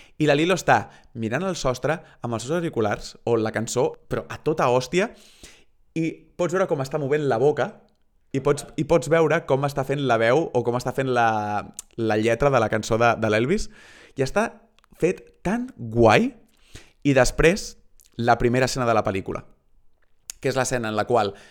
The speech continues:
la Lilo fa tard a la seva pràctica de dansa hula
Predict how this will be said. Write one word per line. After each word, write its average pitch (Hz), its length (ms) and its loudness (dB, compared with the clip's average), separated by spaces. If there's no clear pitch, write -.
la 117 240 2
Lilo 117 400 0
fa 123 280 2
tard 123 320 2
a 110 80 0
la 104 100 -2
seva 123 300 0
pràctica 117 400 0
de 113 100 2
dansa 120 380 0
hula 151 240 2